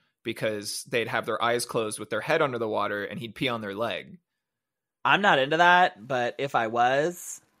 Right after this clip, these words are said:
Speaker 1: I
Speaker 2: whoa.
Speaker 1: think it's a crime, actually.
Speaker 2: To pee on? Well, I know a lot of guys that like getting peed on.
Speaker 1: Yeah, but consent, you know?
Speaker 2: Oh, yeah.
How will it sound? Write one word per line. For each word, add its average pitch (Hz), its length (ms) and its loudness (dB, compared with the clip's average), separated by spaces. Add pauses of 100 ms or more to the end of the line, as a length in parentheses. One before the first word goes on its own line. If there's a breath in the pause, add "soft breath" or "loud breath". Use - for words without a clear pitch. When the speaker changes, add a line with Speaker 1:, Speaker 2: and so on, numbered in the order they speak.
(100)
Speaker 1:
I - 40 -12
Speaker 2:
whoa. 131 260 4
Speaker 1:
think 123 40 6
it's 117 100 2
a 104 200 0
crime, 104 640 -4
actually. 92 600 -8 (380)
Speaker 2:
To 147 100 -4
pee 147 300 -4
on? 170 220 -2
Well, 135 220 0
I 143 160 2
know 190 140 0
a - 20 2
lot 123 140 2
of 117 80 -2
guys 107 180 -2
that 107 60 -6
like 98 160 -8
getting 104 180 -14
peed 104 220 -14
on. 95 260 -16 (100)
Speaker 1:
Yeah, 165 220 2
but 131 500 -4
consent, - 480 -10
you 107 120 -14
know? 107 120 -10 (920)
Speaker 2:
Oh, 139 300 4
yeah. 110 340 -4